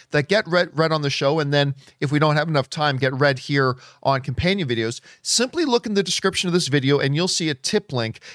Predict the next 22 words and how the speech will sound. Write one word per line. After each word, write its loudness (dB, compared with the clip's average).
You -4
can -6
click -2
on 2
it -4
there, 2
or 2
you 0
can -4
enter -2
it -2
in 0
manually 0
at 2
streamelements 0
dot 0
com 2
slash -2
movie 2
blog 2
T -2
V -2